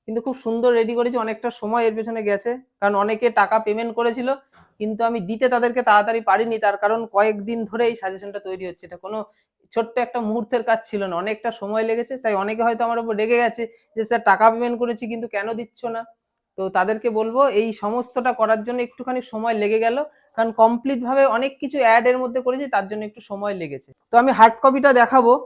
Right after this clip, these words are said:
তো তার আগে দেখাই, এই হচ্ছে আমার সেলফ, এখানে অফলাইন স্টুডেন্টদেরকে এখান থেকে নোটস দেওয়া হয়। প্রত্যেকটা ক্লাসে সাবজেক্ট ভিত্তিক আলাদা আলাদা সব র‍্যাক রয়েছে এবং যা যা আমাদের ক্লাস এখানে করানো হয় সেটা এখান থেকে দেওয়া হয় এবং এগুলো অফলাইন ব্যাচের স্টুডেন্টদেরকে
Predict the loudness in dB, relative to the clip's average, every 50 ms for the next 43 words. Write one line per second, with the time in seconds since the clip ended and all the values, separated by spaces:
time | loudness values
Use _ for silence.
0 | -8 _ _ _ -12 2 6 8 8 8 8 6 4 2 2 2 2 2 2 2
1 | 2 2 0 0 0 -2 0 2 2 2 2 0 -2 -4 4 6 6 6 6 2
2 | -4 -12 -14 -14 -6 -2 0 2 2 2 2 2 -2 -4 -6 -6 -6 -6 -4 -4
3 | 0 -2 -2 0 0 -2 -2 -2 -4 -4 -2 -2 0 0 2 2 2 2 0 -2
4 | 0 2 2 2 2 2 0 0 -2 -6 _ _ _ -20 _ _ _ _ _ _
5 | _ _ -2 -2 -2 0 -2 -2 -2 0 0 -2 0 2 2 4 4 4 2 0
6 | -4 0 2 0 0 2 0 -4 -6 -4 -6 -6 -6 -6 -2 0 2 4 4 2
7 | 2 2 2 2 2 0 -2 -2 -2 -2 0 2 4 4 4 4 2 0 0 2
8 | 2 2 2 0 -4 -6 -8 -8 _ _ _ _ _ _ _ _ -2 0 4 6
9 | 6 6 6 4 2 -2 -6 _ _ _ _ _ _ 0 4 6 6 6 6 4
10 | 4 4 2 4 4 4 4 4 4 6 8 8 8 8 4 0 -2 -2 -6 -4
11 | -2 2 2 2 2 0 -2 -2 -2 -2 -2 -6 -12 -12 -10 -2 0 0 0 0
12 | -4 -8 -6 -6 -4 -2 -2 -2 0 2 2 2 4 4 2 2 2 0 -2 -4
13 | -4 -6 -12 _ -8 -6 -4 -2 -2 -2 0 2 0 0 0 0 -2 0 0 0
14 | -2 -2 -4 -4 -4 -10 -10 _ -8 -8 -6 -6 -6 -4 -4 -4